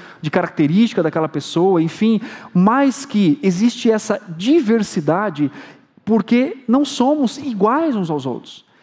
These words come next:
Imagina uma igreja só de Tiagos. Não dá, né, gente?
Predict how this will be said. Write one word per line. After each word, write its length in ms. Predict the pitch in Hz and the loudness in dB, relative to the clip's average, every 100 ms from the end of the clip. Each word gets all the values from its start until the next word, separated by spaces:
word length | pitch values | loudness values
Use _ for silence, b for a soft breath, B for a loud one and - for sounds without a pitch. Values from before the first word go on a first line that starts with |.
| B | B
Imagina 300 | 208 220 302 | 0 2 0
uma 120 | 339 | 2
igreja 400 | 262 175 226 220 | 2 4 2 2
só 320 | 208 - 240 269 | -2 -4 -4 -4
de 120 | 190 | -6
Tiagos. 760 | - 185 151 131 135 - - _ _ _ _ _ _ _ _ _ _ _ - | -4 -2 -2 -6 -12 -16 -20 _ _ _ _ _ _ _ _ _ _ _ -2
Não 80 | |
dá, 180 | 277 247 | 2 2
né, 160 | 196 196 | 0 0
gente? 320 | 175 143 - | -2 -4 -10